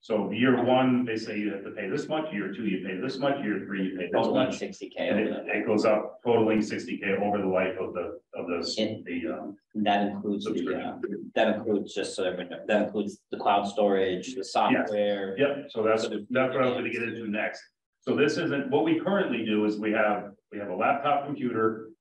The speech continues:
Speaker 1: that we store our videos on. That's just a regular laptop computer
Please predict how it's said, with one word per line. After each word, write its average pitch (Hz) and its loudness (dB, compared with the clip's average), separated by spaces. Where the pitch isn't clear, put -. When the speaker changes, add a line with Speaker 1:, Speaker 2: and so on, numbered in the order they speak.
Speaker 1:
that 101 -2
we 98 -4
store 107 4
our 95 -2
videos 95 -2
on. - -10
That's - -2
just - -4
a - -2
regular 107 4
laptop 123 4
computer 107 -2